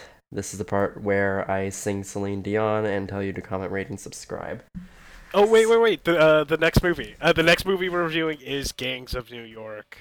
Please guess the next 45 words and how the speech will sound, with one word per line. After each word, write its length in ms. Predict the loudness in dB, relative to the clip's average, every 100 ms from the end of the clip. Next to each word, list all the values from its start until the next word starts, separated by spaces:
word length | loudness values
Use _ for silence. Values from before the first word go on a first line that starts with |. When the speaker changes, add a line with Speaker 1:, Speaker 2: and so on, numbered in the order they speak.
| _
Speaker 1:
Yes. 300 | 6 8 6 -2 -6
Speaker 2:
So 60 | -12 -20 _ _ _
Speaker 1:
Yes, 280 | 0 0 0
Gangs 300 | 0 0 0
of 80 | -4
New 120 | -2
York. 380 | 0 0 -2 -8
So 500 | -12 0 4 6 4
Speaker 2:
Which, 580 | 0 -6 -2 0 0 -6 _ _ _ _ _
which 300 | 0 2 2
I've 120 | 2
told 220 | 4 4
everybody 480 | 4 0 0 0 2
that 140 | 0
we 100 | 0
went 200 | -4 -6
from 120 | -8
Titanic 540 | -4 -2 -2 -4 -6 -8
to 80 | -8
Gangs 300 | -6 -2 -4
of 20 |
New 80 | -4
York, 340 | -8 -8 -8
and 80 | -8
they're 140 | -6
like, 240 | -6 -8 -4
"Man, 340 | -2 -2 -6 -10
Gangs 240 | -10 -8
of 60 | -8
New 60 |
York 200 | -8 -8
is 100 | -8
such 300 | -2 -2 -2
a 40 | -6
better 200 | -10 -14
movie." 340 | -20 _ _ _ _ -20 _
<laughs> 300 | -20 _ -6
Speaker 1:
Well, 480 | 2 6 6 6 2
Leo 540 | -6 -2 4 8 8 8
is 120 | 4
in 100 | 2
this 160 | 0 0
one 160 | -2
too, 220 | 0 0
right? 320 | 0 2 2